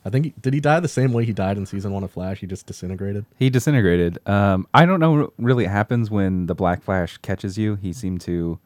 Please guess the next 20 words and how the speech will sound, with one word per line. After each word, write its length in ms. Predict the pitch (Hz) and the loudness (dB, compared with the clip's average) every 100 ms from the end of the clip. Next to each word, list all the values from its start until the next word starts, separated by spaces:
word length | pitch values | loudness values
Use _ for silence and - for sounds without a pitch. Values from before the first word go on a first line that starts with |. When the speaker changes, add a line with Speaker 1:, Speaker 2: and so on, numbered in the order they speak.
| _ _ _ _ - | _ _ _ _ -2
Speaker 2:
rip 220 | 101 - | 0 4
out 320 | 92 90 - | 4 2 0
Eobard 300 | 101 87 82 | -2 0 0
Thawne's 200 | 87 82 | -2 -4
heart 460 | - 87 95 101 - _ | -2 0 0 0 -6 _
for 140 | 104 | -8
some 160 | - 104 | -4 -2
reason. 420 | 104 107 104 98 _ _ _ _ _ _ - | 0 0 -2 -4 _ _ _ _ _ _ -12
Um, 600 | - 90 87 82 80 82 - | -6 -2 -2 -2 -6 -10 -10
and 160 | 92 90 | -8 -6
then 160 | 90 | -4
Eobard 360 | 85 92 87 85 | -4 -2 -2 -2
Thawne 260 | 90 90 85 | -2 -4 -4
just, 360 | 90 - - _ _ _ | -8 -10 -16 _ _ _
Eobard 640 | 107 107 95 92 92 92 - | -2 0 2 2 2 0 -4
Thawne 360 | 101 101 90 87 | 0 2 2 -2
<laughs> 0 | |
just 520 | 92 - - - - | -4 -8 -12 -14 -10
disintegrates 720 | 101 - - 110 98 82 90 | -8 -6 -2 -2 0 -2 -2
for 300 | - 76 76 | -6 -8 -8